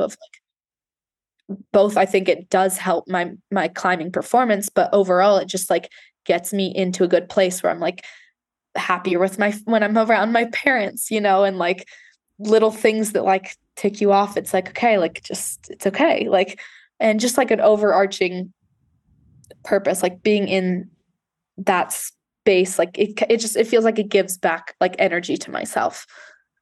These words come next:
Um, so that's, I mean, one thing I'd recommend. Like, I, I think meditation's really important. And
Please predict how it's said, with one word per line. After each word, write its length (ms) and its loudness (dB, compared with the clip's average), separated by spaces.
Um, 380 -4
so 160 4
that's, 260 2
I 100 4
mean, 280 -2
one 300 0
thing 140 2
I'd 100 0
recommend. 460 -2
Like, 160 -2
I, 260 0
I 120 -2
think 200 -8
meditation's 520 -4
really 140 2
important. 360 0
And 160 -6